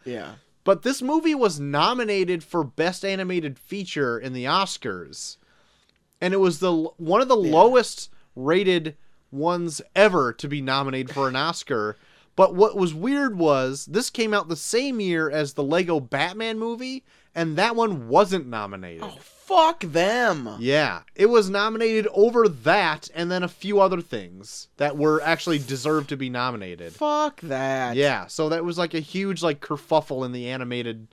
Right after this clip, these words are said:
Speaker 2: sector of the
Speaker 1: Fu-,
Speaker 2: Oscars.
Speaker 1: yeah, fuck them.
Speaker 2: Yeah.
Speaker 1: Fuck all that shit.
Speaker 2: That's my, that's the only other note that I haven't gotten to yet, but
Speaker 1: Yeah. S-, n-, moral of this story, fuck the Oscars.
Speaker 2: <laughs> Yeah,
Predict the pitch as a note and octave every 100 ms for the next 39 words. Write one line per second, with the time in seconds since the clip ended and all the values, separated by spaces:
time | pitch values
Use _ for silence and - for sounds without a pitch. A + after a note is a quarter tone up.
0 | _ _ - - - D#3 - C#3 A#2+ A#2
1 | A#2 A2 A2 G3 F#3+ G2 D#3 C3 A#2 -
2 | G#3 G#3+ D3 C3+ C3+ B2 A#2+ A#2 _ _
3 | G2 - - C3+ B2+ B2 A2+ - - B2+
4 | A2 - - C#3 - D3 C#3 B2+ A#2+ A2+
5 | C#3+ C#3+ D3+ C#3 C#3+ C#3 B2 A2+ A2 A2+
6 | G#2 G#2 G#2 G2 F#2+ F#2+ G2 F#2 E2+ -
7 | A#2 A2 - A2 F2 C#2+ _ _ _ _
8 | _ - - D#3+ D#3+ F3+ F#3+ G3+ E3+ G3+
9 | A3+ G#3+ F#3+ F#3+ - - D#3+ C#3+ C#3 -
10 | D#3+ D#3+ D3+ C3+ D3+ B2+ - A2+ A2 -
11 | - - G#3 A#3 G#3+ E3 G3 G3 F#3